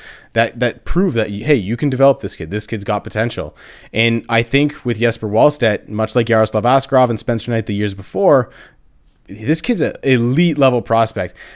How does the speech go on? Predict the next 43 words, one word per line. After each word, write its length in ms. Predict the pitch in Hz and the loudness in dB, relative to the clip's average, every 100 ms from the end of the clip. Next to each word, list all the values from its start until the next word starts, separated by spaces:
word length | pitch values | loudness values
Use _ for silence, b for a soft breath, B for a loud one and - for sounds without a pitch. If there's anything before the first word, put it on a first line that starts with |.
| B | B
I've 200 | 131 175 | 0 0
said 160 | 170 143 | 2 4
all 220 | 131 131 | 6 4
year, 260 | 120 120 104 | 4 2 2
if 220 | 104 104 | -2 2
there's 260 | 135 170 | 4 4
a, 120 | 170 156 | 4 2
a 100 | 135 | 0
player 340 | - 131 127 | 2 2 4
that's 180 | 120 107 | 2 -2
gonna 160 | 123 110 | -4 -4
change 360 | - 120 123 113 | -4 -2 0 -2
a 20 | |
franchise 640 | - 107 110 120 123 127 | -2 -2 0 2 2 2
in 80 | 120 | 0
this 140 | 117 | -4
draft, 420 | - 117 135 - - B - | 0 0 0 -2 -10 B -4
it's 180 | 120 | -2
gonna 160 | - 131 | 0 0
be 100 | 113 | 2
Jesper 260 | 110 - 101 | 0 0 -4
Wallstedt. 460 | 95 92 - 92 | -2 -2 -2 -4
There, 320 | 107 127 127 - B B | 2 2 0 -6 B B
he's 220 | 156 135 | -2 2
the 120 | 139 | 4
only 320 | 151 160 170 | 4 4 4
player 240 | - 147 135 | 4 4 6
I 120 | 127 | 4
think 240 | 135 123 | 0 -4
can 100 | 131 | -2
get 120 | 123 | 2
on 120 | 120 117 | 2 2
that 160 | 110 | 0
Lafreniere, 560 | 110 - 120 120 113 107 | 0 -2 0 2 0 0
Jack 260 | 113 110 | 2 0
Hughes 520 | - 113 113 104 - _ _ _ _ 110 | -2 -4 -2 -4 -8 _ _ _ _ -2
level 440 | 110 110 110 101 | 0 2 2 0
of, 100 | 98 110 | -4 -4
of 180 | 101 104 | -6 -6
franchise 760 | _ - 127 123 120 117 110 | _ -4 0 0 2 0 2
altering 320 | 110 113 104 | -2 -2 -6
talent 400 | 107 123 127 123 | -2 0 0 0
that, 240 | 117 113 | 0 -2